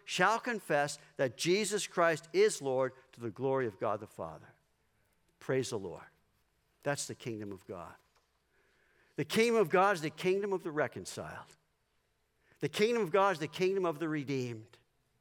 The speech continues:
We've been reconciled. He who knew no sin became sin for us, that we might become the righteousness of God through him. He reconciled us through the cross, through his blood shed.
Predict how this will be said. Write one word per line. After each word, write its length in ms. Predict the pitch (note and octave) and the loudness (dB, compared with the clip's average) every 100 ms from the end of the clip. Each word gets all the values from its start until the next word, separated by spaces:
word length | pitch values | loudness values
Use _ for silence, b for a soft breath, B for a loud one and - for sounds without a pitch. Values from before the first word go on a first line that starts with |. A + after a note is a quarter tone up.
| _ _ _ _ _ - | _ _ _ _ _ -4
We've 140 | E3 | -2
been 180 | D#3 C#3 | 0 0
reconciled. 540 | D3+ E3+ D3 - C#3 B2+ B | 2 0 -2 -2 -2 -4 B
He 180 | G#3+ G3+ | -2 0
who 160 | F#3+ | 0
knew 260 | E3 F3+ F#3+ | 2 4 4
no 200 | F3+ F3+ | 4 2
sin 260 | - F3+ | 0 -2
became 320 | D#3 D3 D#3+ C#3 | -2 -4 -4 -4
sin 260 | - D#3+ | -4 -4
for 200 | D3 C3+ | -4 0
us, 180 | D3+ B2 - B | 0 0 -8 B
that 140 | C3 | -2
we 140 | C3+ E3 | 2 2
might 140 | C#3+ | 2
become 240 | D#3 C#3 B2+ | 0 -4 -4
the 60 | |
righteousness 440 | A#2+ C#3 - B2 C3 | 0 0 -2 -8 -8
of 80 | |
God 220 | C3+ A#2+ A2+ B _ | -2 -2 -2 B _
through 140 | C3 | -6
him. 160 | B2+ A2+ B | -6 -6 B
He 120 | F#3 | -2
reconciled 640 | D#3+ F3 G#3 G#3 - F#3 | 4 4 4 2 2 4
us 160 | F3+ E3+ | 4 2
through 140 | F3+ | -2
the 80 | D#3+ | -6
cross, 420 | D3 F#3+ F#3 D3+ | -2 2 2 2
through 120 | - D3+ | -2 -4
his 120 | B2 | -4
blood 300 | D#3 D#3+ D#3 | 0 0 0
shed. 300 | - F3 | -2 -2